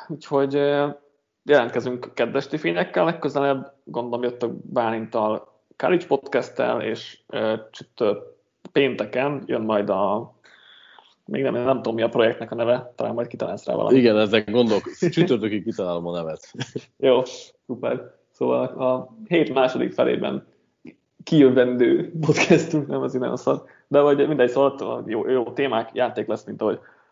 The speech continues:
Speaker 1: múlt héten is hallottátok, úgyhogy azt is ajánljuk majd, és hát, ö,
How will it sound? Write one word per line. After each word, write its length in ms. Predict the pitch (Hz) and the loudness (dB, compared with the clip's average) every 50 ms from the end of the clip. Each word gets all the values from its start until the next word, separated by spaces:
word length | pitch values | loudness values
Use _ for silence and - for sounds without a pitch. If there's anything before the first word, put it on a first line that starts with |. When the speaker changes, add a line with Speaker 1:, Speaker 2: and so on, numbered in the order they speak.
| _ _ _ _ | _ _ _ _
Speaker 1:
múlt 260 | - 117 113 113 - | -4 -4 -4 -2 0
héten 440 | 131 107 - 101 98 101 95 - - _ _ _ _ _ _ _ _ _ _ | -2 0 0 -2 -4 -4 -6 -12 -16 _ _ _ _ _ _ _ _ _ _
is 200 | 113 107 104 - | -12 -12 -8 -2
hallottátok, 520 | - 123 131 127 120 123 127 120 123 - | -2 0 0 0 0 0 -2 -2 -2 -6
úgyhogy 200 | 113 - - - | -8 -8 -8 -8
azt 140 | 120 - - | -10 -8 -10
is 180 | - - - _ _ _ _ _ _ _ _ _ | -12 -12 -12 _ _ _ _ _ _ _ _ _
ajánljuk 380 | - 135 139 135 139 139 135 | 0 2 4 4 4 4 2
majd, 160 | 135 127 123 | 2 2 2
és 100 | 123 123 | 2 0
hát, 220 | - - - - - | -2 -6 -6 -4 -2
ö, 240 | 123 131 123 123 | -2 -2 -2 -2